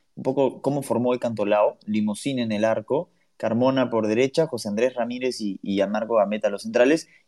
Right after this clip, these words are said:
y Tamaris, eh, que viene jugando por izquierda, ¿no? Pero, uy, bueno, luego en el medio Jesús Castillo y Eric González, y, y, y ya los mencionados cuatro de en ofensiva, ¿no? Pero lo que más le resaltamos a Cantolao son estos cuatro hombres de arriba,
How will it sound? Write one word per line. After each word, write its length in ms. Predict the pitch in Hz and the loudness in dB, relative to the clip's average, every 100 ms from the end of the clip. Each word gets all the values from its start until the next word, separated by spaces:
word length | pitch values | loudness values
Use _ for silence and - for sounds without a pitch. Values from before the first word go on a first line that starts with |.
| - | -6
y 100 | 113 | 2
Tamaris, 560 | 120 139 143 135 - - _ _ | 4 6 4 2 -4 -16 _ _
eh, 420 | - 104 98 92 92 - | -4 -2 -2 -4 -8 -8
que 240 | 98 101 | -4 -2
viene 160 | 101 107 | 0 0
jugando 260 | 113 117 | 2 2
por 100 | 110 | 0
izquierda, 440 | 92 - 110 - 85 | -4 2 2 2 -4
¿no? 180 | 92 - _ _ _ _ | -10 -14 _ _ _ _
Pero, 500 | 123 123 120 117 113 | 4 6 6 4 2
uy, 280 | - 123 131 | 0 2 4
bueno, 220 | 120 110 | 4 0
luego 180 | 107 127 | 2 2
en 60 | 135 | 2
el 60 | 120 | -4
medio 180 | 135 | -6
Jesús 200 | 131 110 | -6 -12
Castillo 320 | - 120 139 135 | -12 -8 -4 -2
y 80 | |
Eric 180 | 123 131 | -2 -2
González, 420 | 120 117 165 185 - | -2 0 0 -2 -4
y, 300 | 123 117 113 _ | -4 -4 -8 _
y, 800 | 120 113 107 101 98 92 90 87 85 - _ _ _ | -4 -2 0 0 0 -2 -4 -6 -8 -16 _ _ _
y 120 | 117 120 | 2 4
ya 100 | 127 | 6
los 120 | 139 | 4
mencionados 580 | 123 110 113 110 127 123 | 4 2 2 2 0 2
cuatro 320 | 123 117 127 | 0 2 2
de 80 | 120 | 2
en 100 | 104 | 0
ofensiva, 460 | 95 95 90 143 98 | -6 -12 -2 0 0
¿no? 140 | 101 - _ _ _ - | -4 -12 _ _ _ 0
Pero 140 | 139 | 4
lo 160 | 131 127 | 4 2
que 80 | - | 0
más 120 | 185 | -2
le 100 | 240 | -2
resaltamos 440 | 165 123 113 175 | -4 -6 -6 -6
a 60 | 165 | -4
Cantolao 400 | 117 107 - 156 | -4 -2 2 2
son 180 | - 180 | 0 -6
estos 260 | - - 165 | -10 -6 -2
cuatro 280 | - 165 170 | 0 0 -2
hombres 220 | 165 165 | -2 -2
de 60 | 143 | -2
arriba, 360 | 98 170 104 | 0 0 -2